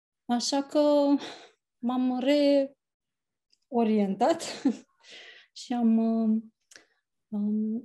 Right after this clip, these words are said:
am început, uh, facultatea de psihologie. Am început o formare în programare neurolingvistică. A fost, uh, primul meu contact cu dezvoltare personală, lucru care mi-a structurat, uh,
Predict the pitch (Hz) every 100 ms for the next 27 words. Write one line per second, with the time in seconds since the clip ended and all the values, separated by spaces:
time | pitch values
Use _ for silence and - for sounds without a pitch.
0 | 262 233 226 214 226 233 226 - 220 214
1 | 208 208 220 220 214 214 185 208 202 202
2 | 202 - 202 214 208 196 202 285 277 277
3 | 277 - _ _ _ _ _ _ - -
4 | 220 208 208 226 226 240 226 226 226 220
5 | 220 220 226 226 233 226 226 220 226 214
6 | 220 247 254 - 214 240 214 - 240 220
7 | 208 226 220 220 220 208 214 208 226 233
8 | _ 214 214 214 214 208 214 208 214 214
9 | 226 226 214 - 220 247 277 277 - -
10 | - _ _ - 240 247 254 240 233 233
11 | 226 220 214 214 247 240 247 247 254 247
12 | 240 240 240